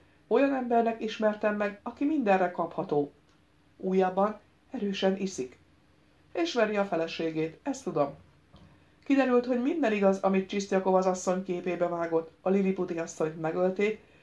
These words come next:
Tohonya felakasztotta magát, miután megölte a haverját, a szerencsétlen igazgató pedig tök részegen kiszállt az ablakon. Kérdés, honnan tudta mindezt Csisztyakov? Úgy van, ez az első kérdés. Ön mire gondolt,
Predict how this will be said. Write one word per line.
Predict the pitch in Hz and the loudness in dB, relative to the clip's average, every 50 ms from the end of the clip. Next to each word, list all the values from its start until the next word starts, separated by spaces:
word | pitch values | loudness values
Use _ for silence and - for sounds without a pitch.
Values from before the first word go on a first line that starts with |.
| _ _ | _ _
Tohonya | _ 240 220 214 202 190 156 | _ 0 0 2 0 0 -2
felakasztotta | 160 - - 190 214 226 226 240 240 - 233 220 220 226 214 | -2 0 2 2 2 2 0 -2 -2 -2 -2 -2 0 0 0
magát, | 202 208 202 196 185 185 185 | 0 2 2 2 2 2 0
miután | 175 170 170 170 170 160 156 | -4 -4 -4 -2 -2 -2 -2
megölte | 165 175 175 175 180 165 165 165 156 | 0 0 0 2 2 0 0 0 -4
a | 143 | -6
haverját, | 151 160 170 185 190 185 185 190 196 202 202 - - - - _ _ _ _ _ | -6 -4 0 2 2 4 4 4 2 2 0 -2 -8 -18 -20 _ _ _ _ _
a | _ - | _ -10
szerencsétlen | 190 - 277 277 269 269 269 262 240 233 233 220 | -4 0 0 2 2 0 0 -2 -2 0 0 0
igazgató | 214 208 214 202 202 - 196 196 202 202 202 202 - _ | 0 0 -2 -2 -2 -4 -2 0 0 0 0 -2 -6 _
pedig | _ - 277 277 269 - | _ -2 0 0 -2 -2
tök | - - 294 285 | -4 -6 -6 -2
részegen | - 208 190 190 - 185 180 190 185 190 190 | 0 -2 -2 0 0 0 2 2 0 0 -2
kiszállt | - 254 254 - 180 165 160 160 | -6 -8 -2 2 2 2 2 0
az | 165 160 160 | -4 -6 -4
ablakon. | - 160 156 156 151 151 - 139 139 175 - - _ _ _ _ _ _ _ _ _ _ _ _ - - - _ _ _ _ _ _ _ _ _ _ _ _ _ _ _ _ _ _ | -6 -4 -4 -4 -6 -4 -4 -4 -4 -4 -10 -16 _ _ _ _ _ _ _ _ _ _ _ _ -16 -16 -16 _ _ _ _ _ _ _ _ _ _ _ _ _ _ _ _ _ _
Kérdés, | - - 196 185 180 185 208 233 285 285 - | -4 0 0 0 2 2 4 4 2 2 0
honnan | - 320 294 285 277 269 | -2 -2 0 0 0 0
tudta | 269 262 254 - 202 | 0 -2 0 0 0
mindezt | 180 180 190 196 226 240 240 | 0 0 0 -2 -2 -2 -2
Csisztyakov? | - 233 196 - - 151 147 - 139 135 143 - _ _ _ _ _ _ _ _ _ | -4 -4 -4 -2 -4 -4 -2 -2 -4 -6 -8 -12 _ _ _ _ _ _ _ _ _
Úgy | - 190 226 233 196 | -6 -6 -4 -2 0
van, | 151 107 - - - _ _ | 0 0 -2 -4 -10 _ _
ez | - 170 185 | -12 -8 -6
az | 185 185 | -2 -2
első | 233 233 233 - - - 156 151 | 0 0 -2 -2 -4 -4 -4 -4
kérdés. | - - 151 151 151 - - - - - - _ _ _ _ _ _ _ | -4 -6 -8 -8 -8 -10 -10 -12 -14 -16 -18 _ _ _ _ _ _ _
Ön | - 294 302 | -6 -4 -2
mire | 320 392 392 302 226 | -2 0 2 2 2
gondolt, | 196 185 180 180 180 175 175 175 - | 2 2 2 2 2 0 0 0 -2